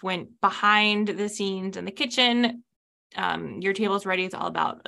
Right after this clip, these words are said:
the front of house side of things. And again, like, these very fancy New York City restaurants that,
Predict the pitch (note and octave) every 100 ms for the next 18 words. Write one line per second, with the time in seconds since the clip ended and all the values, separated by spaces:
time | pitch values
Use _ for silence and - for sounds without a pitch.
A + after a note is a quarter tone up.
0 | - F3+ - A#3 A3+ A3 G#3 G#3+ G#3+ G#3
1 | G#3 G#3+ G#3+ G#3+ G#3 G#3+ A3 - - -
2 | - - _ A3 G#3+ G3 G3 A3 G#3+ F3+
3 | E3+ G3+ A3+ A3 A3 D4+ C4 A#3+ A#3+ G#3
4 | G3 F3+ F3+ - F#3 F#3 F3+ - F#3+ -
5 | F#3+ - - -